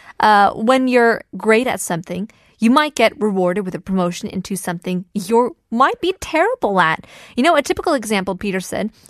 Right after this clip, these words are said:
is if you're a great rule follower who suddenly is placed in charge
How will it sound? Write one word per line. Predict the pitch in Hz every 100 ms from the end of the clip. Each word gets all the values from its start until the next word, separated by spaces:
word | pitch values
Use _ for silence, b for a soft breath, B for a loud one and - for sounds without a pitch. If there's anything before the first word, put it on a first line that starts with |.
| b
is | 233 -
if | 240
you're | 226 247 -
a | 190
great | 220 233 156 _
rule | 196 208 269 277 240
follower | - 196 180 170 170 226 b b
who | - 262
suddenly | 349 359 370 311
is | -
placed | - 254 262
in | 226
charge | 202 185 180